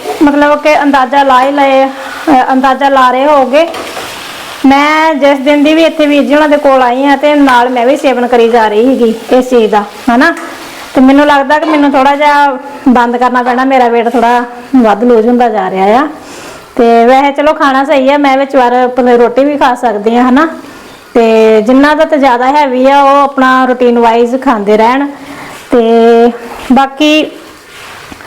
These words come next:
ਗੱਲ ਇਹ ਆ ਕਿ ਜਦੋਂ ਵੀ ਭੈਣ ਭਰਾ ਵਿਚਾਰਾ ਨਾ ਉਮੀਦ ਦੇ ਨਾਲ ਕੁਮੈਂਟ ਕਰਦਾ ਆ ਨਾ,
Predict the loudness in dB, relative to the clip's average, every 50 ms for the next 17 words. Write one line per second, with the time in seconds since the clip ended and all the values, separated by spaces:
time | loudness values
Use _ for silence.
0 | -20 -20 -20 -20 -6 -2 0 2 2 2 2 2 2 2 2 2 2 0 0 -2
1 | -2 -2 -2 -4 -6 -12 -18 -20 -18 -16 -8 -6 -6 -6 -6 -8 -14 -18 -20 -20
2 | -14 -10 -8 -6 -2 0 0 2 2 0 0 0 -2 -2 -2 -2 -2 -2 -2 -2
3 | -2 -2 -2 -2 -2 0 0 0 0 0 0 0 0 0 2 2 2 2 2 2
4 | 2 2 2 2 0 0 -2 -2 0 0 0 0 0 0 0 0 0 0 0 0
5 | 2 2 0 0 -2